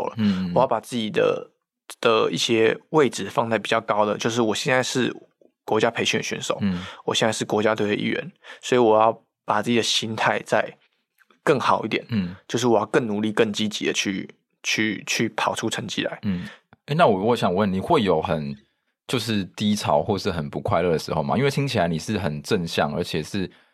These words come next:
Speaker 2: 很愿意往上学习的人。像我之前采访卢彦勋，他也是，就是网球很厉害的选手嘛，台湾之前最强。那他也是说，他到国外去比赛，他也是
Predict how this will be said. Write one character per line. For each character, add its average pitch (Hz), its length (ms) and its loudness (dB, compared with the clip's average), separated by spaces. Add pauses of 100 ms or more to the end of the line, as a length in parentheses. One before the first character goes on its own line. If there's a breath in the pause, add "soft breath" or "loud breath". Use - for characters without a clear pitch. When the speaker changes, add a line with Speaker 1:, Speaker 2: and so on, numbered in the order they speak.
(120)
Speaker 2:
很 90 160 0
愿 107 280 2
意 101 440 -2
往 80 200 2
上 98 220 -2
学 71 200 -4
习 73 180 -8
的 67 100 -4
人。 64 100 -4
像 131 160 2
我 90 120 2
之 101 100 -4
前 85 260 -2 (500)
采 92 180 -2
访 85 160 0
卢 80 140 -2
彦 92 120 -2
勋， 80 200 -6
他 107 140 2
也 80 60 -2
是， 87 320 -6 (160)
就 - 120 -8
是 92 100 -6
网 78 180 -2
球 78 260 -4
很 85 140 -8
厉 87 140 -2
害 80 140 0
的 - 80 -8
选 76 200 -8
手 - 120 -8
嘛， 60 80 -6
台 - 120 -4
湾 85 160 0
之 95 80 -10
前 95 160 -6
最 78 140 -4
强。 - 160 -6
那 104 60 0
他 110 120 0
也 98 60 0
是 98 160 -6
说， 95 260 -2 (280 soft breath)
他 104 160 2
到 101 180 4
国 85 240 -2
外 92 220 4
去 87 240 -4
比 64 240 -10
赛， 80 280 0
他 101 80 0
也 80 80 0
是 82 340 -8